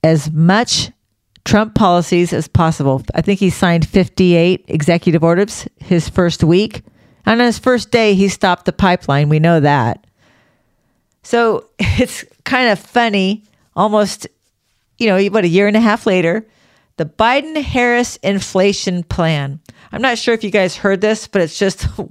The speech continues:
<laughs> crazy. They want to release oil from the strategic reserve, something they never should have touched in the first place, but now they want to go back and visit that again.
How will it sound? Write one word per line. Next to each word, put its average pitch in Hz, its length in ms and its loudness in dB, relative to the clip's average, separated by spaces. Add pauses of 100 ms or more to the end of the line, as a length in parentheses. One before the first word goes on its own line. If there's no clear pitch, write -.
(180)
<laughs> - 420 -20
crazy. 131 640 -8 (2250)
They 190 120 0
want 233 260 0
to 190 500 0 (320)
release 220 500 0 (120)
oil 196 640 0 (640)
from 180 300 -2
the 180 120 2
strategic 175 920 0
reserve, 208 560 0 (180)
something 190 420 -4
they 165 140 -4
never 185 260 -4
should 202 180 -4
have 202 100 -2
touched 196 320 -8
in 185 80 -2
the 180 80 0
first 208 340 -2
place, 170 420 -4
but 156 160 -6
now 175 200 0
they 196 100 0
want 180 300 -4
to 165 440 -2 (180)
go 185 140 2
back 190 240 2
and 170 120 2
visit 160 240 0
that 208 180 0
again. 214 380 -2